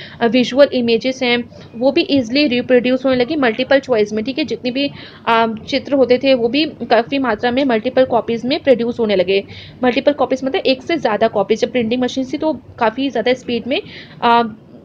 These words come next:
ये material available होने लगा market में। Painters like, ऐसे देखिए, एक painter का नाम है राज-, राजा रवि वर्मा, तो ये भी mark कर लीजिएगा, important है यहाँ से।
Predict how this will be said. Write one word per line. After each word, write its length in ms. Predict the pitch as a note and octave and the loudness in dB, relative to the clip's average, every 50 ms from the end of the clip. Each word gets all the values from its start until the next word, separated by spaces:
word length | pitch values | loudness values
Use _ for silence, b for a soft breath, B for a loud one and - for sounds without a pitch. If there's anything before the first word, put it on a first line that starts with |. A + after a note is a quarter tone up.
| - - A3+ | -18 -12 -2
ये 140 | A3 C4+ C#4 | 0 0 2
material 440 | C4+ B3+ A3 A3 A3+ B3 D4 D#4+ D4+ - | 2 0 0 2 2 4 2 2 0 -4
available 460 | - A#3+ A3 A#3 A3+ A3+ A3 G3+ C4 D#4+ | -4 0 2 4 4 4 4 4 2 0
होने 200 | D#4 B3 A#3 A3+ | 2 -2 0 0
लगा 240 | G#3+ G3+ B3 D4 | 0 0 0 -2
market 440 | G#4 A#4 F4+ A#3+ G3+ - F#3 F3+ - | -2 0 0 -2 0 -2 -4 -6 -6
में। 100 | - F#3+ - B B B B B - | -8 -8 -8 B B B B B -2
Painters 380 | - D4 C#4+ C#4+ C#4 E4 E4 - | 0 2 2 2 2 -2 0 0
like, 180 | D#4 D#4+ D#4 - | 0 0 0 -2
ऐसे 280 | - - A#3 A#3 B3+ B3+ | -2 -4 -4 -2 -4 -6
देखिए, 220 | C4+ - - C#4 | -6 -4 -4 -6
एक 80 | C4+ - | -4 -2
painter 300 | C4+ B3+ A3+ A#3 B3 B3+ | -2 -2 0 0 -4 -2
का 120 | - C#4 | -2 -2
नाम 200 | B3 A3+ A3+ A#3+ | -2 -2 -2 0
है 60 | C4+ | 0
राज-, 280 | C4 B3 - - - A#3 | 0 0 -2 -2 0 0
राजा 240 | A#3 A3+ A3+ B3+ A#3+ | 2 2 2 2 2
रवि 200 | A3+ G#3+ B3 A#3+ | 2 2 2 0
वर्मा, 220 | A#3+ A3+ A#3 C4 | 0 0 -2 -2
तो 100 | C4 B3+ | -2 -2
ये 120 | A3+ A3+ | -2 -2
भी 80 | A3+ A#3 | -2 0
mark 220 | A#3+ A#3+ A#3 A#3 | 0 0 -2 0
कर 100 | A#3+ B3 | 0 0
लीजिएगा, 320 | A#3+ A#3+ A#3 A#3+ C4 D#4+ D4 | 0 0 0 0 0 0 0
important 420 | B3 G#3+ G#3+ G3+ G3 A3+ A#3+ A#3+ | -2 0 -2 -2 -2 -2 -2 -2
है 60 | C4+ | -2
यहाँ 140 | C4 B3 A3 | -2 -2 -2
से। 180 | G3+ B3+ D#4 | -2 -2 -4